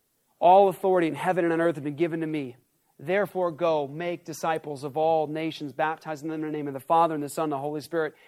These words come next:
teaching them to observe all that I have commanded you." You know what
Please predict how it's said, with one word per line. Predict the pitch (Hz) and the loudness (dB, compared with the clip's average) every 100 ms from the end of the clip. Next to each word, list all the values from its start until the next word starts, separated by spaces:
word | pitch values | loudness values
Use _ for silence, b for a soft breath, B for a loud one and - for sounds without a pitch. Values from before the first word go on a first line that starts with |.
| b | b
teaching | - 196 170 | -6 -6 -4
them | 175 | -6
to | 151 160 | -4 -8
observe | 139 165 156 | -4 -2 -2
all | - 165 165 156 | 0 2 4 2
that | 156 | 0
I | |
have | 151 - | -2 -4
commanded | 151 147 147 131 | -6 -4 -6 -6
you." | 139 b b - | -10 b b -10
You | 143 | -4
know | 156 180 | -2 2
what | 180 185 185 | 2 2 0